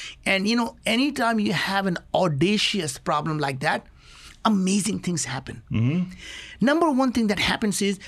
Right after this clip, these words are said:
Speaker 1: the world's best people want to work on the most audacious problem.
Speaker 2: That's fantastic,
Speaker 1: Right.
Speaker 2: yes.
Speaker 1: That means if you want to solve a small problem, it takes a lot longer,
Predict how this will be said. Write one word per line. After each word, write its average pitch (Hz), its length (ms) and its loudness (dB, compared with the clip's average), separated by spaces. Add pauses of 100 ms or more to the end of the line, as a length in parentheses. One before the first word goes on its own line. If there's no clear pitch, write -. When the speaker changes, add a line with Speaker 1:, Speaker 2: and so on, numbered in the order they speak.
(100)
Speaker 1:
the 151 160 0
world's 196 720 2 (100)
best 185 680 0
people 254 500 0 (300)
want 185 460 0
to 180 80 0
work 175 500 2
on 165 160 2
the 151 100 2
most 156 460 2 (100)
audacious 143 560 2
problem. - 400 -4 (520)
Speaker 2:
That's 113 300 2 (100)
fantastic, 87 760 0
Speaker 1:
Right. - 80 -4
Speaker 2:
yes. 90 400 -2
Speaker 1:
That 202 120 2
means 214 180 0
if - 220 -2
you 427 180 2
want 320 220 0
to 254 80 2
solve 226 480 2
a 196 160 4
small 160 420 0
problem, 226 540 0 (260)
it - 260 -4
takes 269 320 0
a 226 60 2
lot 175 460 2
longer, 220 560 0